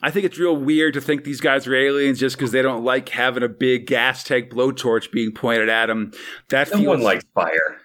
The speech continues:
Speaker 1: That feels like one of those Dracula things where they say, like, "Oh, yes, only a stake through the heart will kill them." But I think a stake through the heart would kill most things, you know?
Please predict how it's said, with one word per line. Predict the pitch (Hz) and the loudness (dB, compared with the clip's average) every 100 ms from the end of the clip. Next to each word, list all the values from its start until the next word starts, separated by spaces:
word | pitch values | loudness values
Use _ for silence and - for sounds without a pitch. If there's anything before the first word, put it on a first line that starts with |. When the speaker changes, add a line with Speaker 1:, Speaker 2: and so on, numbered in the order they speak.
| _ - - | _ -20 -6
Speaker 1:
That | 143 175 | -2 0
feels | 208 190 | 0 0
like | 196 160 | -2 0
one | 175 | 0
of | 160 | 2
those | 156 113 | 2 0
Dracula | 139 139 151 160 170 | 0 2 0 0 0
things | 165 185 180 180 131 | 0 2 0 0 0
where | 127 | 2
they | 120 | 2
say, | - 131 | 0 2
like, | 131 123 | 2 2
"Oh, | 135 131 | 4 4
yes, | 127 123 104 | 4 2 2
only | 123 147 147 | 0 0 2
a | 139 | 0
stake | - - 131 131 131 | -2 -2 0 0 -2
through | 131 | 0
the | 113 | 2
heart | 123 131 131 | 2 2 0
will | - | -8
kill | - 143 | -2 0
them." | 143 120 | 2 0
But | 110 | 0
I | 143 | -2
think | - | 0
a | - | -4
stake | - 160 147 | -2 -2 -2
through | 151 | -2
the | 113 | 2
heart | 139 | 0
would | 120 | 0
kill | - 143 | -2 0
most | 120 120 - | 2 -2 -2
things, | 139 127 90 - | -2 -2 -2 -6
you | 107 | -2
know? | 110 123 | 0 0